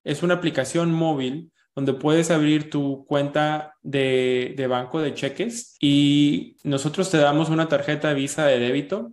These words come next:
y esa tarjeta Visa de débito no corre tu crédito, es donde tú puedes almacenar tu dinero, tu cash, en nuestra red de cajeros. Puedes depositar, puedes retirar, puedes guardar tu dinero ahí seguramente.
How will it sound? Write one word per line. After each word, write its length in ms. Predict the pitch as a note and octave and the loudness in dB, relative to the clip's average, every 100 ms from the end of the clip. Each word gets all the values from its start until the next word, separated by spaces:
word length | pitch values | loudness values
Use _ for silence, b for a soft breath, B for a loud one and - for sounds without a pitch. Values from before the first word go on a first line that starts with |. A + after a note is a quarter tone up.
| - | -4
y 120 | D#3 | 0
esa 180 | D3+ F3 | 2 4
tarjeta 400 | E3 D3+ D3+ D#3+ | 2 2 0 2
Visa 240 | D3 C#3+ | 2 2
de 80 | D3+ | 2
débito 460 | C3 C#3 D#3+ D#3+ D#3+ | 2 0 0 -2 -4
no 420 | C#3+ C#3+ D#3+ F#3 | -4 -2 0 0
corre 280 | F3+ E3 D#3+ | 0 0 0
tu 180 | D#3+ D3 | -4 -6
crédito, 640 | C#3+ C#3 C3 C3 C3 - b b - | -4 -2 -4 -6 -8 -10 b b -2
es 80 | |
donde 180 | D3+ D3+ | 2 2
tú 240 | D3 D#3+ E3 | 2 0 2
puedes 320 | E3+ E3+ E3+ | 4 4 2
almacenar 680 | D#3+ D3 C#3 C3+ C3 C3+ | 0 0 -2 -4 -4 -4
tu 120 | D#3 D3+ | -2 -2
dinero, 440 | C3 C3 C3 D3 | -2 -2 -2 -2
tu 160 | C3+ A#2+ | -6 -4
cash, 320 | C#3 D#3 E3+ - _ _ _ _ - | 0 -2 -4 -16 _ _ _ _ -10
en 100 | C#3+ | -4
nuestra 280 | C#3 C3+ C#3 | -4 0 0
red 220 | C3 C#3 | 2 2
de 100 | D#3 | 2
cajeros. 680 | D#3+ C3 C#3 A#2 A2+ - _ _ _ _ | -2 -4 -2 -4 -8 -18 _ _ _ _
Puedes 240 | D3 C#3+ | 2 4
depositar, 720 | C#3+ C3+ C3 C3 B2 F3 F#3 F3+ | 2 0 -4 -4 2 2 2 0
puedes 260 | D3 C#3+ | 0 0
retirar, 680 | C3+ B2+ B2+ D#3 F#3+ G3 B B B | -2 -4 0 2 2 -2 B B B
puedes 200 | D3 D3 | 0 0
guardar 380 | D3+ C#3+ C#3+ C#3+ | 2 2 2 2
tu 80 | D#3 | -2
dinero 320 | C3+ C3+ C#3 | -2 -2 -2
ahí 240 | C3+ D3 | -2 -2
seguramente. 880 | D3 C3+ B2+ C3+ D3 E3+ F3 G3 G#3 | -4 -4 -2 -2 0 -2 -4 -8 -8